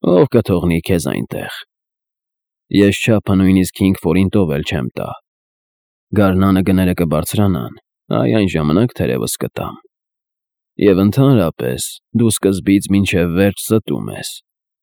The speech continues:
Ոչ մի կառավարություն էլ քեզ որևէ բան չի հանձնարարել։ Պարզապես ցանկանում ես ինձ խաբել։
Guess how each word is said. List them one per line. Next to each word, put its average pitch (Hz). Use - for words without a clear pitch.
Ոչ 107
մի 107
կառավարություն 104
էլ 92
քեզ 95
որևէ 101
բան 98
չի 107
հանձնարարել։ 71
Պարզապես 107
ցանկանում 101
ես 95
ինձ 92
խաբել։ -